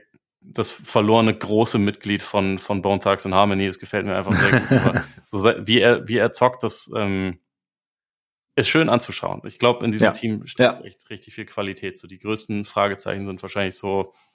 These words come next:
Speaker 1: defensiv. Aber wenn du einen Flügel hast,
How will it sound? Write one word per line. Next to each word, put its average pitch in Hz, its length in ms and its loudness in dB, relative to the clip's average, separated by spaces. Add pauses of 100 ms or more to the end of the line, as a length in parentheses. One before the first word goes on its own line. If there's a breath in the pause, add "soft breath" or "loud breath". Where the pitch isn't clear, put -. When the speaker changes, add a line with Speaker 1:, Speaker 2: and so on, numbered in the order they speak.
(300)
Speaker 1:
defensiv. 131 580 0 (380)
Aber 139 200 4
wenn 185 120 4
du 190 120 4
einen 135 240 4
Flügel 123 380 -2
hast, 113 340 -2